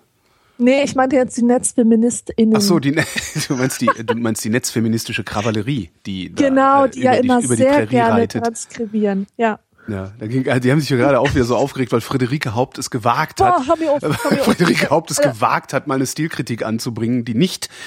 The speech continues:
Speaker 2: in der korrekten Wortwahl war. Hm. Friederike Haupt, äh, für alle, ähm, eine,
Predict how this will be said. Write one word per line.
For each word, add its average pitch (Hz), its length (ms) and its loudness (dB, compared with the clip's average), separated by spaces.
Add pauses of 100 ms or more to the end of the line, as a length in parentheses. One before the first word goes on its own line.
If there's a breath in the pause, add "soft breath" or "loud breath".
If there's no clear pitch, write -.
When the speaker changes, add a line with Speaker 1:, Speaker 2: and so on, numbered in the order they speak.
(120)
Speaker 2:
in 131 160 2
der 117 160 4
korrekten 107 500 -2
Wortwahl 101 460 0
war. 85 300 -10
Hm. 107 460 -4 (1600)
Friederike 113 500 0
Haupt, - 260 -2
äh, 104 120 2
für - 180 0
alle, 117 300 2
ähm, 92 280 -2
eine, 85 360 -2